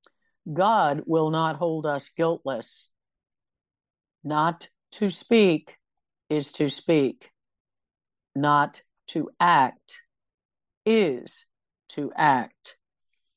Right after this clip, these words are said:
Join our crusade. Sign up for our email newsletters. Be part of the solution in your community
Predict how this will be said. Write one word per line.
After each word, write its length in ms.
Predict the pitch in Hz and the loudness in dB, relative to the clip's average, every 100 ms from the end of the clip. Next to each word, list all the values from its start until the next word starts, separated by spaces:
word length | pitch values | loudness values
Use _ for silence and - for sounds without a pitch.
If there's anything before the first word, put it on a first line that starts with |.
| _ _ _ _ _ _ | _ _ _ _ _ _
Join 320 | 170 185 214 | 2 4 2
our 180 | 226 233 | 0 -4
crusade. 960 | 233 240 202 - 220 185 165 151 147 _ _ | -6 -6 -6 -6 -4 -2 -4 -6 -10 _ _
Sign 420 | - - 175 170 165 | -20 -6 -2 0 0
up 180 | 175 185 - | -2 -6 -4
for 380 | 190 185 185 | 0 4 4
our 380 | 185 180 196 202 - | 2 0 0 -2 -4
email 440 | 160 156 143 139 | -6 -6 -6 -4
newsletters. 840 | 151 185 180 202 196 202 202 - - _ _ _ | -2 -2 0 2 4 2 0 -4 -14 _ _ _
Be 240 | 160 139 | -2 -2
part 460 | - 202 220 277 262 _ | -2 2 4 4 0 _
of 200 | 220 220 | -4 -2
the 120 | 196 214 | -2 -6
solution 880 | - 196 202 226 208 - 127 - - _ _ _ _ _ _ _ | -6 -4 -2 -2 -4 -10 -12 -14 -20 _ _ _ _ _ _ _
in 260 | 160 156 143 | -2 0 0
your 400 | 147 175 202 220 | 4 6 6 4
community 920 | - 196 190 214 208 170 147 135 131 | 0 -2 0 2 2 0 0 -4 -8